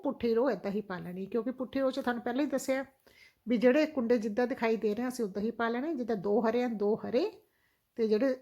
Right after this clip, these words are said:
ਸਾਡੇ ਛੇ, ਦਸ ਵਾਈਟ ਹੈ, ਏਦਾਂ। ਦੇਖੋ, ਦੋ ਹਰੇ, ਦਸ ਵਾਈਟ, ਫਿਰ ਦੋ ਗ੍ਰੀਨ, ਫਿਰ ਦਸ ਵਾਈਟ, ਫਿਰ ਦੋ ਗ੍ਰੀਨ, ਫਿਰ ਦਸ ਵਾਈਟ। ਏਦਾਂ ਹੀ ਅਸੀਂ ਪੂਰੀ ਰੋ ਇਹ ਕੰਪਲੀਟ ਕਰ ਲੈਣੀ। ਦੇਖੋ, ਸਾਡੀ ਡੱਬੀ ਏਦਾਂ ਬਣ ਜਾਣੀ।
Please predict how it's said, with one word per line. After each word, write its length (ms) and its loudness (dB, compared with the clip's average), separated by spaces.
ਸਾਡੇ 440 0
ਛੇ, 160 -4
ਦਸ 260 2
ਵਾਈਟ 300 2
ਹੈ, 120 2
ਏਦਾਂ। 300 -8
ਦੇਖੋ, 340 -14
ਦੋ 320 8
ਹਰੇ, 380 0
ਦਸ 420 -4
ਵਾਈਟ, 500 -8
ਫਿਰ 140 6
ਦੋ 200 6
ਗ੍ਰੀਨ, 400 0
ਫਿਰ 220 -4
ਦਸ 220 -4
ਵਾਈਟ, 380 -8
ਫਿਰ 180 2
ਦੋ 140 4
ਗ੍ਰੀਨ, 320 0
ਫਿਰ 320 -2
ਦਸ 180 -4
ਵਾਈਟ। 240 -2
ਏਦਾਂ 200 -2
ਹੀ 120 -2
ਅਸੀਂ 160 -6
ਪੂਰੀ 240 -2
ਰੋ 160 0
ਇਹ 80 0
ਕੰਪਲੀਟ 380 -4
ਕਰ 180 -4
ਲੈਣੀ। 240 -4
ਦੇਖੋ, 220 -4
ਸਾਡੀ 260 -2
ਡੱਬੀ 240 -2
ਏਦਾਂ 220 -4
ਬਣ 240 -10
ਜਾਣੀ। 380 -12